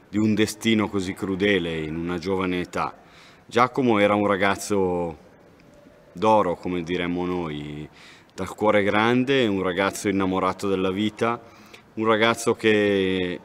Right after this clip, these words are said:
insieme a tanti amici è cresciuto, tante volte con la testa fra le nuvole, come ci piace ricordare. Un ragazzo buono, dal cuore d'oro, senza cattiveria, con tanti progetti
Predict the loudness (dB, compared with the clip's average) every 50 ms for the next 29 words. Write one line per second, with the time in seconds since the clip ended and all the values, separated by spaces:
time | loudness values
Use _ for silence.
0 | -14 -12 -10 -8 -6 -6 -2 0 2 2 2 2 0 -2 -2 -2 -4 -2 0 0
1 | 2 2 2 2 0 0 0 -2 -2 0 -2 -4 -4 -4 -6 -4 -4 -6 -4 0
2 | 2 2 2 2 0 -4 -10 -20 -20 -20 -20 -20 -20 -6 -4 -2 -2 0 2 4
3 | 4 6 4 4 2 0 -2 0 0 0 -2 0 0 0 0 0 -2 -4 -4 -2
4 | 0 2 2 2 2 2 2 2 2 2 2 0 0 -2 -4 -6 -6 -6 -4 -4
5 | -4 -6 -6 -8 -10 -14 -18 -20 -20 -20 -18 -12 -8 -8 -6 -2 0 2 2 2
6 | 2 0 0 0 2 2 4 2 2 0 0 -2 -4 -4 -6 -4 -4 -4 -4 -4
7 | -4 -4 -4 -4 -4 -4 -2 -2 0 0 0 -2 0 -2 -2 0 2 2 2 4
8 | 2 2 0 -2 -4 -8 -12 -18 -20 -20 -20 -20 -20 -12 -8 -8 -8 -8 -4 0
9 | 2 2 4 4 2 2 4 4 6 6 6 4 4 4 2 0 -2 -4 -8 -16
10 | -20 -20 -20 -20 -14 -8 -2 2 2 2 2 0 -2 -2 0 -2 -4 -2 -2 -2
11 | 0 2 2 4 2 2 0 -2 -4 -6 -6 -8 -8 -4 -2 -2 -2 -2 -4 -6
12 | -6 -4 -4 -4 0 0 0 0 0 -2 -2 -2 -2 -2